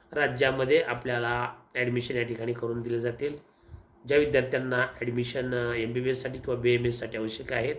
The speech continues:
त्यांनी आपलं बजेट जर आम्हाला सांगितलं, तर त्या बजेटमध्ये या ठिकाणी ॲडमिशन चांगल्या पद्धतीनं जय विजय अकॅडमीमार्फत आपले क-, करून दिले जाईल. फक्त एक वेळ अवश्य जय विजय अकॅडमीशी,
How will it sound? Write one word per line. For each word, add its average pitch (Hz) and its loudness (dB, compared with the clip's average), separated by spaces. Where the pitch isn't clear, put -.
त्यांनी 135 2
आपलं 123 2
बजेट 127 6
जर 135 0
आम्हाला 127 0
सांगितलं, 127 -4
तर 147 -4
त्या 139 -4
बजेटमध्ये 127 0
या 131 -6
ठिकाणी 127 2
ॲडमिशन 139 2
चांगल्या 143 6
पद्धतीनं 156 6
जय 143 6
विजय 131 4
अकॅडमीमार्फत 123 2
आपले 117 -2
क-, - -8
करून 123 -2
दिले 123 0
जाईल. 151 0
फक्त 131 -6
एक 147 -2
वेळ 131 6
अवश्य 147 4
जय 131 4
विजय 127 2
अकॅडमीशी, 120 -4